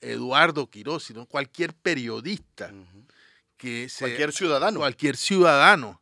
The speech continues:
Speaker 2: Ujú.
Speaker 1: que se acerque a la Asamblea pidiendo un acta, eh, el, la Asamblea reconozca que las actas y sus actos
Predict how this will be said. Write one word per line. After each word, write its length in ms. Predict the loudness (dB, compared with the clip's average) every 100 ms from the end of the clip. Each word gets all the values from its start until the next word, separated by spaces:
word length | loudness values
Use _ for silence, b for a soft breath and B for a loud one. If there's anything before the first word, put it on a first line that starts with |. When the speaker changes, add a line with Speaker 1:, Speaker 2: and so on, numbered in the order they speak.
| _
Speaker 2:
Ujú. 340 | -20 -20 -20 _
Speaker 1:
que 160 | -14
se 180 | -10 -8
acerque 500 | -8 -2 -2 -2 -2
a 60 | -4
la 80 | -4
Asamblea 580 | -6 -8 -4 -2 -2
pidiendo 520 | -6 -10 -8 -8 -6 -6
un 260 | -8 -6
acta, 460 | -6 -6 _ -16 -16 _ b b b b b _ _ _
eh, 340 | -10 -8 -10 -10
el, 400 | -8 -8 -10 -16 -14
la 240 | -8 -8
Asamblea 580 | -8 -12 -12 -10 -10 -8
reconozca 640 | -10 -10 -10 -12 -14 -16 -18 _
que 300 | -8 -8 -10 _ _ _ _ _ _
las 340 | -6 -6 -6 4
actas 520 | 6 6 2 -8 -8 _
y 160 | -6 -4
sus 260 | -4 -8 0
actos 720 | 2 2 _ -14 -12 -16